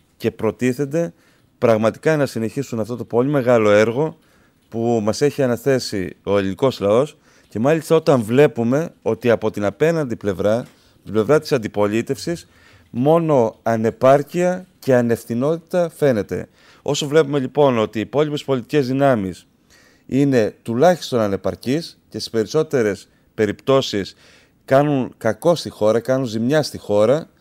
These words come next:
με τις απόψεις τους και με τις προτάσεις τους, τις προτάσεις τις οποίες δεν έχουν καν,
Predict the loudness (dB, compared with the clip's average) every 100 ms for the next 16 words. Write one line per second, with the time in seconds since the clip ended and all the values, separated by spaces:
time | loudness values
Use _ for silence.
0 | _ _ _ -4 -2 -2 -4 -6 -4 0
1 | -2 -2 -14 -8 -6 -6 -8 -8 -4 2
2 | 2 0 -10 -10 -12 _ _ _ _ -8
3 | -2 -4 -4 -8 -6 -4 -4 -4 -2 0
4 | 0